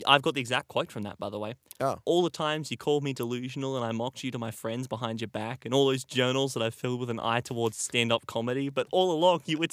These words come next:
Speaker 1: telling the truth." <laughs>
Speaker 2: Love it. Um, anyway, actually to the meat of this episode, which is
Speaker 1: Mm.
Speaker 2: Phineas and Ferb in that horrible place. This is a sad episode.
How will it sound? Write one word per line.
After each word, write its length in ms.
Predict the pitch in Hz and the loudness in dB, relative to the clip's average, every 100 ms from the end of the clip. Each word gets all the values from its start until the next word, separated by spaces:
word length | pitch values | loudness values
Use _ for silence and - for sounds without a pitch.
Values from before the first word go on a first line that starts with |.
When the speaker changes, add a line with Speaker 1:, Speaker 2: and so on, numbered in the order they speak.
| - | 0
Speaker 1:
telling 260 | 190 175 | 2 2
the 80 | 147 | 0
truth." 540 | 147 - 214 - - 320 _ - - | -2 2 2 0 -6 -10 _ -20 -8
<laughs> 560 | 233 240 214 170 - | -4 -2 -4 -10 -14
Speaker 2:
Love 380 | - 98 95 92 | -10 -6 -6 -6
it. 200 | 90 - - - - - - _ - - - | -8 -10 -18 -20 -20 -20 -20 _ -20 -20 4
Um, 440 | 143 151 156 156 - _ | 8 10 8 6 -2 _
anyway, 460 | 202 202 104 120 233 _ _ - | 6 6 6 0 -4 _ _ -2
actually 400 | 151 170 - 156 | 0 0 -4 -2
to 120 | - | -4
the 140 | 131 127 | -2 -2
meat 580 | 113 120 135 - - - - | 0 -2 -4 -8 -10 -10 -6
of 160 | 104 | -6
this 200 | 95 95 | -4 -6
episode, 560 | 87 82 80 - 58 55 | -6 -8 -8 -8 -8 -10
which 180 | 98 101 | -10 -8
is 120 | 104 110 | -4 -4
Speaker 1:
Mm. 40 | |
Speaker 2:
Phineas 320 | 110 104 95 | -4 -4 -4
and 120 | 98 | -4
Ferb 400 | 87 104 92 85 69 | -8 -4 -2 -2 -6
in 200 | - 92 | -12 -8
that 200 | 92 87 - | -8 -8 -10
horrible 500 | - - 127 98 78 | -6 0 0 0 -6
place. 340 | 95 80 - - - - _ | -10 -10 -10 -18 -20 -20 _
This 180 | 214 240 | 0 2
is 120 | 202 | 2
a 80 | 156 | 2
sad 420 | - 139 131 113 | 4 6 6 4
episode. 440 | 117 135 - - | -2 -4 -6 -8